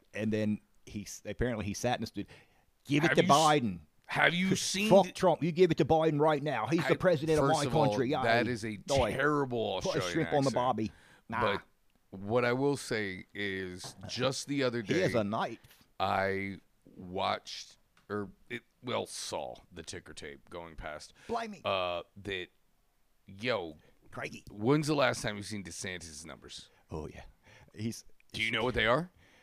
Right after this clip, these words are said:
Speaker 2: At least according to the ticker tape I saw.
Speaker 1: Uh, <laughs> no, I know. I, d-,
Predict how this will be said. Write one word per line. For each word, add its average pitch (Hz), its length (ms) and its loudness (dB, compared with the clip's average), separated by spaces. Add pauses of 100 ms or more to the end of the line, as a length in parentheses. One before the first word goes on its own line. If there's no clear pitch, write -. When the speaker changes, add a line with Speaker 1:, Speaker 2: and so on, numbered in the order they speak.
(140)
Speaker 2:
At 143 120 2
least 175 260 0
according 143 500 0
to - 120 -8
the 104 80 -8
ticker 101 320 -6
tape 78 280 -12
I - 60 -10
saw. - 140 -16 (100)
Speaker 1:
Uh, 98 240 0
<laughs> - 40 -6
no, 107 140 -6 (380)
I - 240 -10
know. 85 320 -10
I, 123 100 0
d-, 143 120 -2